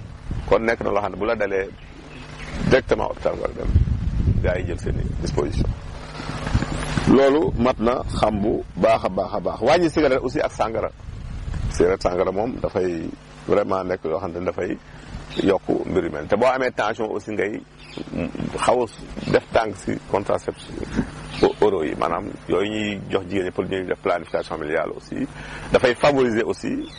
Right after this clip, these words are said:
jafe-jafe yi indi A V, A V C. Ñu bàyyi si xel bu baax a baax a baax. Surtout boo dee nitu yaram. Question yi ni ñeen tey ku njëkk def daal moom daal dafa frigide, maanaam buy ànd ak borom këram daal du yëg dara. Waaw. Li koy sabab nag bari na.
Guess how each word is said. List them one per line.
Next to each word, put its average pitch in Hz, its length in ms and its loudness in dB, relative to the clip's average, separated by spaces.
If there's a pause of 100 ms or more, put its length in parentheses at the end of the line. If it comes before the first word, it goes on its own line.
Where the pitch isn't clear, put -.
jafe-jafe 87 400 0
yi 85 400 -2
indi 92 320 0
A 82 120 2
V, 82 300 -2
A 78 100 -2
V 80 180 0
C. - 200 -4 (140)
Ñu 92 80 2
bàyyi 82 160 2
si - 60 -16
xel 62 120 -2
bu 58 80 -6
baax 53 160 -4
a - 40 -2
baax - 200 -4
a - 40 -8
baax. - 460 -12
Surtout 110 180 4
boo 110 120 4
dee 107 100 0
nitu 101 200 -2
yaram. 87 200 2 (1300)
Question 202 280 8
yi 190 60 8
ni 185 80 6
ñeen 175 200 4
tey 160 160 8
ku 160 100 2
njëkk 156 220 4
def 139 120 0
daal 135 180 4
moom 139 160 0
daal 127 200 6
dafa 120 520 2 (200)
frigide, 107 460 0 (180)
maanaam 90 280 -4
buy 110 380 0
ànd 107 180 -2
ak 98 80 -4
borom 95 200 -4
këram 85 220 -4
daal 85 200 0
du 90 80 -6
yëg 87 160 -6
dara. 78 200 -2 (640)
Waaw. - 180 -4 (1120)
Li 139 80 12
koy 180 120 4
sabab 139 240 4
nag 131 180 0
bari 104 200 2
na. 76 100 -6